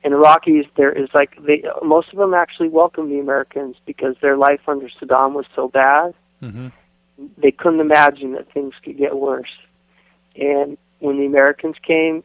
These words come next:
Speaker 1: and as a result of the things that the Americans have done there, um, you know, and not to put all the blame on, on, uh, on the Americans, 'cause Al Qaeda and, and, uh,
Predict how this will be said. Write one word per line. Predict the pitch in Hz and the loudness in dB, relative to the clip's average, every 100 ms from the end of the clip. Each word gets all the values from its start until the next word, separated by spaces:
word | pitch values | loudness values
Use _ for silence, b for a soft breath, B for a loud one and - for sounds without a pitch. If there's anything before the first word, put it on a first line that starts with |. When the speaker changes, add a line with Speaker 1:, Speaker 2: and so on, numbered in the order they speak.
| - | -10
Speaker 1:
and | 139 | -8
as | 135 127 | -8 -8
a | 135 | -8
result | 131 143 143 - | -4 -2 -2 -6
of | 131 | -8
the | 143 | -8
things | - 143 - | -6 -6 -6
that | 139 | -12
the | - | -10
Americans | 143 147 143 143 | -2 -2 -2 -8
have | 143 143 | -12 -2
done | 139 143 | 0 0
there, | 156 156 151 _ b b b b - | 0 -2 -4 _ b b b b -10
um, | 147 123 131 143 _ | -4 -2 -4 -8 _
you | 175 | -4
know, | 143 135 - 170 165 160 160 151 | 0 0 -4 -12 -18 -18 -18 -10
and | 139 | -4
not | 131 | -4
to | - | -4
put | - 139 | -4 2
all | 131 139 | 4 4
the | 135 | 0
blame | 143 135 131 | -2 -4 -2
on, | 131 127 131 147 | -2 -4 -6 -14
on, | 147 143 131 127 131 | -14 -6 -4 -4 -6
uh, | 131 131 135 - | -6 -6 -8 -10
on | 139 135 | -8 -6
the | 135 | -6
Americans, | 143 143 - 139 - | -4 -4 -6 -16 -14
'cause | 139 | -8
Al | 143 143 | -6 -8
Qaeda | - 139 139 143 139 139 | -4 -2 0 0 -2 -4
and, | 135 - b b b b b _ 147 | -8 -18 b b b b b _ -10
and, | 131 131 127 | -8 -8 -4
uh, | 131 131 139 | -2 -2 -4